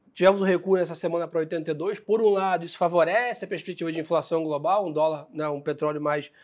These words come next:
né, é, contido junto com o dólar mais desvalorizado, tira essa pressão inflacionária aí em relação à matriz energética.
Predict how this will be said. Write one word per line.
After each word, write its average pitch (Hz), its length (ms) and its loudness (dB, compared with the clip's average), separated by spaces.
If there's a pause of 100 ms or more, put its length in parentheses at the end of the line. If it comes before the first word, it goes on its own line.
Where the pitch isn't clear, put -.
(260)
né, 147 500 0
é, 139 800 -4
contido 160 420 -6
junto 185 320 -4
com 160 140 -6
o 160 140 -16
dólar 160 280 0
mais 151 200 -2
desvalorizado, 151 800 0
tira 208 300 -8
essa 180 160 -8
pressão 156 320 -6
inflacionária 147 560 -4
aí 139 200 -8 (380)
em - 40 -10
relação 147 440 0
à 143 60 0
matriz 143 280 0
energética. 151 800 0